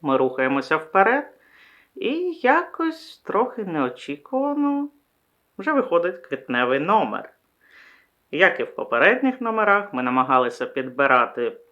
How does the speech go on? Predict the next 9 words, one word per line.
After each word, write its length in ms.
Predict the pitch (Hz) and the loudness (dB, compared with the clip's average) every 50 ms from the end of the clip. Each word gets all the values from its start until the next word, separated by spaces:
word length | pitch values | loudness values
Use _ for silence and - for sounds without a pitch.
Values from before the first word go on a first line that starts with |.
| _ _ _ _ _ _ _ - - | _ _ _ _ _ _ _ -18 -14
м, 540 | 135 131 131 131 127 127 127 123 123 123 123 | -10 -6 -6 -4 -4 -6 -6 -8 -8 -6 0
якомога 920 | 127 143 160 170 - 214 202 208 214 220 220 220 214 214 208 202 202 196 196 | 2 4 4 4 2 0 0 0 2 2 2 2 2 2 4 4 4 4 4
актуальніші 1200 | 175 190 196 - - - 190 185 185 185 180 180 180 180 170 180 180 175 175 - - 175 175 180 | 2 2 2 0 -4 0 2 4 6 6 6 6 6 4 0 -4 -8 -8 -10 -8 -4 -4 -4 -4
теми, 720 | 175 - - 143 143 147 156 165 175 180 175 175 175 175 175 - - - - - _ _ | -4 -4 -2 0 2 4 4 4 2 0 -2 -6 -6 -8 -10 -14 -20 -20 -20 -20 _ _
які 460 | - 143 143 143 - 160 170 175 170 - | -6 -6 -6 -6 -6 -6 -4 -4 -2 -2
актуальні 720 | 160 160 - - - - 160 165 170 175 175 175 175 180 170 | -4 -4 -6 -8 0 4 6 6 6 4 0 -2 -2 -2 -4
тут 440 | 170 - 160 160 160 165 165 - - | -4 -6 -4 -4 -4 -4 -6 -10 -12
і 140 | - 170 170 | -10 -10 -6
зараз. 680 | 160 190 180 156 127 - - - - - _ _ _ | -2 2 4 4 4 4 2 -4 -12 -16 _ _ _